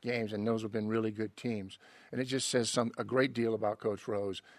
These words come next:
and what's happened here over the last twelve or thirteen years. There's been good talent here, great coaching, great facilities, the support, and all of that lends itself to being sixteen and four. I think there's a lot of folks that coming into this season weren't quite sure that that's where they would be.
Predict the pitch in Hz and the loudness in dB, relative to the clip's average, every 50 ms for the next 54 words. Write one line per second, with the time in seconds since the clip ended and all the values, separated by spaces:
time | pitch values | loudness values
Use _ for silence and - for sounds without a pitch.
0 | - - 113 101 107 113 107 - - - 110 110 - 113 95 95 107 104 98 101 | -14 -10 -8 -4 -2 -2 -2 -2 0 0 0 0 0 -4 -6 -4 -2 -2 -2 -2
1 | 98 98 98 98 98 95 95 92 - - - 110 98 87 92 87 - 104 90 - | -4 -4 -4 -4 -2 -2 -2 -2 -4 -4 -4 -4 -4 -4 -6 -8 -6 -6 -6 -6
2 | - 101 98 92 92 87 82 - - - - - - - 123 113 107 98 92 - | -8 -10 -10 -8 -8 -8 -10 -10 -14 -20 -20 -18 -6 0 2 4 4 4 0 -4
3 | - 120 110 101 95 90 92 104 127 127 123 - - 123 117 117 117 113 104 - | -8 -4 -4 -2 -2 -2 0 2 2 2 2 0 0 0 0 0 0 -2 -4 -4
4 | - 117 110 107 107 - - - - - _ - 117 110 - 120 120 120 - - | -2 0 0 0 -2 -4 -8 -18 -20 -20 _ -18 -10 -2 2 2 2 2 2 -2
5 | - 120 110 107 - 113 107 104 107 117 117 113 - - 113 - - - 120 107 | -2 0 0 0 -2 -4 -4 0 2 2 2 2 0 -6 -8 -6 -2 0 0 2
6 | 107 107 107 104 104 104 - 104 95 - - 107 - - - 131 117 113 117 - | 2 2 2 0 -2 -2 -4 -6 -6 -6 -6 -6 -6 -2 2 4 6 6 4 2
7 | - - - - - - - - - 120 110 107 117 127 127 120 117 113 110 120 | -2 -20 -20 -20 -20 -20 -20 -10 -6 -2 2 4 6 8 8 8 6 4 2 4
8 | 120 120 117 110 110 107 - 117 110 101 - - 117 127 123 123 117 - - 117 | 2 0 0 0 -2 -2 2 4 4 2 2 0 -4 -2 -2 -2 -2 -4 -4 -6
9 | 104 - - 113 104 101 98 - - 110 107 113 127 - 175 156 165 156 147 139 | -6 -6 -8 -8 -6 -8 -8 -6 -2 2 4 4 4 2 0 0 0 2 4 8
10 | 131 131 131 127 - - 131 113 113 110 - - - - - - - - - - | 8 10 8 8 8 6 6 6 6 4 0 -8 -10 -12 -20 -20 -20 -20 -20 -20
11 | - - - 127 120 113 - - _ _ - - - 156 139 135 135 143 139 135 | -20 -2 4 6 6 6 6 2 _ _ -4 2 4 4 6 6 6 6 6 6
12 | 131 127 120 - - 135 123 110 117 117 123 131 120 - - 131 127 120 - - | 6 6 4 2 2 0 0 0 2 4 4 4 4 6 6 6 6 6 4 2
13 | 135 117 117 117 120 120 113 - 135 123 113 110 110 107 104 101 92 95 113 101 | 2 4 4 4 4 2 2 2 4 4 6 6 6 4 2 0 -2 0 0 0
14 | 90 | -2